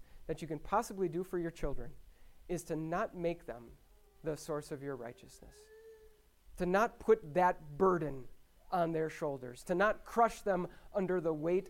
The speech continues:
of those expectations. You want an easy trick that solves a lot of problems that are found in a lot of earthly relationships? Stop looking for your righteousness in other people.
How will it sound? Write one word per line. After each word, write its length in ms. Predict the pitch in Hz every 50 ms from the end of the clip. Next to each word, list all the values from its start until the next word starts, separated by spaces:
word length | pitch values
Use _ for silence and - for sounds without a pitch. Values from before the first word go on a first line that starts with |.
| -
of 220 | 151 170 147 139 135
those 340 | 165 156 160 165 147 - - -
expectations. 920 | 151 160 160 - - - 165 156 147 - - 156 147 143 - - 131 135
You 80 | 147 156
want 160 | 180 202 190
an 100 | 160 143 - -
easy 360 | - 240 254 277 254 269 262
trick 320 | - - - 180 160 147 - - - - - -
that 160 | - 175 170
solves 260 | - 185 180 175 156
a 60 | 170 170
lot 340 | 170 175 190 202 220 240
of 80 | 247 196
problems 400 | 220 214 202 196 180 175 170 147
that 140 | 165 175 170
are 60 | 170
found 260 | - 180 180 185 185
in 80 | 185 190
a 60 | 190
lot 340 | 190 190 196 208 226 233 240
of 100 | 226 - -
earthly 360 | 240 240 240 233 - 226 214
relationships? 1000 | 196 196 202 190 196 202 202 190 - 175 151 - - - 117 - - - - - - - - - - - - -
Stop 360 | - - - 190 190 196 - 190
looking 380 | 185 180 202 - - 190 185
for 240 | 175 - 170 170 165
your 220 | 160 160 160 156 147
righteousness 840 | 139 147 151 147 147 - 143 131 - - 123 117 120 - - - - -
in 200 | 151 151 143 147
other 320 | - - 139 131 139 120
people. 460 | - - - 123 123 - - 107 107